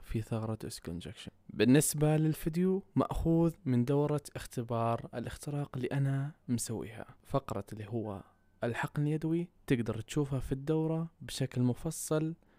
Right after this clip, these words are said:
بشكل كامل، لكن أنا بالفيديو هذا ذكرت أكثر مرة عن الحقن اليدوي، لأنه قبلها أنا شرحت كيف ممكن تحقن بشكل يدوي. إذا أنت حاب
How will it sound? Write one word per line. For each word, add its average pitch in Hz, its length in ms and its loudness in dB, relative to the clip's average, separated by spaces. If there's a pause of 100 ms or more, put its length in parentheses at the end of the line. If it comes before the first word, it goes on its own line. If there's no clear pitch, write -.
(260)
بشكل 113 320 -2
كامل، 98 400 -8 (180)
لكن 107 380 0
أنا 123 240 2
بالفيديو 127 400 0
هذا 156 380 -2
ذكرت 117 440 -4
أكثر - 340 -4
مرة 135 300 -2
عن 131 160 -6
الحقن 127 340 -6
اليدوي، 143 320 -4
لأنه 120 380 -2
قبلها 202 600 0 (480)
أنا 175 260 4
شرحت 165 520 -4
كيف 190 400 2
ممكن 165 340 2
تحقن 175 540 2 (380)
بشكل 107 420 -4
يدوي. - 320 -6 (600)
إذا 80 140 4
أنت 131 140 2
حاب 151 320 2